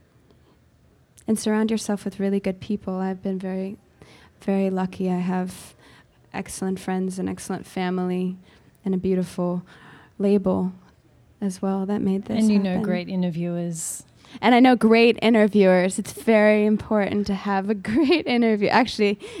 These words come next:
Speaker 1: it really is, though. <laughs> Otherwise, this could be really awkward.
Speaker 2: You've always embraced literature in your work. In fact, your stage name, A Fine Frenzy, is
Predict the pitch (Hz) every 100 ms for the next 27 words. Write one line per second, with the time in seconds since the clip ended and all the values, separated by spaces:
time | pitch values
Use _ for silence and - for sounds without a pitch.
0 | - - 208 208 190 185 180 185 165 165
1 | 185 - - 349 370 480 440 - 784 659
2 | 285 269 262 233 226 226 214 220 202 190
3 | 190 185 185 185 - 190 190 190 _ _
4 | _ - - - - 262 339 294 262 269
5 | 254 240 - 208 190 185 185 185 - 196
6 | 190 190 - 165 160 160 - 180 175 170
7 | 170 165 170 180 180 190 175 - 175 156
8 | 277 277 233 202 185 190 196 190 180 180
9 | 185 180 180 175 175 - -